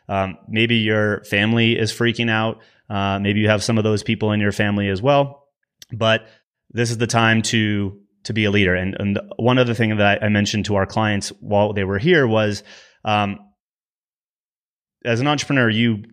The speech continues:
know how to, and because you have, carry some sort of, uh, risk, uh, carry some sort of weight on your shoulders already because of the type of business you're in. Building your own business is not easy, right? We all know that not everybody can do that.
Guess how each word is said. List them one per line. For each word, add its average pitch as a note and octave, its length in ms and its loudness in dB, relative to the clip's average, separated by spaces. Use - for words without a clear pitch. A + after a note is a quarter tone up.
know A2 380 0
how G#2 180 0
to, G#2 400 -2
and F#2+ 220 -2
because F#2 260 -4
you F2+ 80 -4
have, G#2+ 420 0
carry B2+ 340 0
some C#3 280 0
sort A#2+ 260 0
of, G#2+ 240 -4
uh, F#2 380 -2
risk, G#2+ 560 0
uh, F#2+ 280 -2
carry A2+ 320 2
some C3 340 0
sort B2+ 200 2
of F2+ 120 -2
weight G2 320 0
on G2 160 -2
your F#2 160 -2
shoulders F#2 640 0
already A2 500 0
because G#2+ 380 0
of F#2 180 0
the G#2 100 2
type G#2 240 0
of F#2+ 120 -2
business G2+ 360 0
you're F#2 120 0
in. E2+ 180 -4
Building G#2+ 320 0
your G#2 100 2
own G2+ 120 2
business F#2+ 340 0
is G2 140 -2
not G2 240 2
easy, E2+ 280 -2
right? F2+ 240 0
We G2 120 -2
all G2 120 2
know F#2+ 140 0
that F#2+ 80 0
not F#2 180 -2
everybody F2+ 280 -6
can F#2+ 100 -12
do A#2 140 -2
that. F#3 380 -2